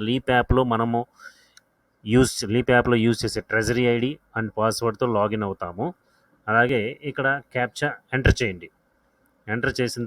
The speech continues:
తర్వాత సైన్ ఇన్ బటన్ మీద క్లిక్ చేయండి. సైన్ ఇన్ అయిన వెంటనే మీకు ఇది డైరెక్ట్గా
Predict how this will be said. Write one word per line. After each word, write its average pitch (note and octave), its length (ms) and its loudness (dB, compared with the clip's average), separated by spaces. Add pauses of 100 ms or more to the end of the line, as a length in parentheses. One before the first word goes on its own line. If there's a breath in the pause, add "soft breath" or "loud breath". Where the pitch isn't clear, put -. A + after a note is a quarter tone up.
తర్వాత A2 300 0 (1000)
సైన్ B2+ 260 4
ఇన్ B2 120 0
బటన్ A2 260 0
మీద A#2+ 140 -2
క్లిక్ G#2 240 -4
చేయండి. E2+ 260 -10 (360)
సైన్ A#2 240 -2
ఇన్ B2+ 140 -2
అయిన A#2+ 200 -2
వెంటనే A#2+ 320 -4 (360)
మీకు A2+ 220 -4
ఇది G2+ 100 -10 (280)
డైరెక్ట్గా A#2 400 0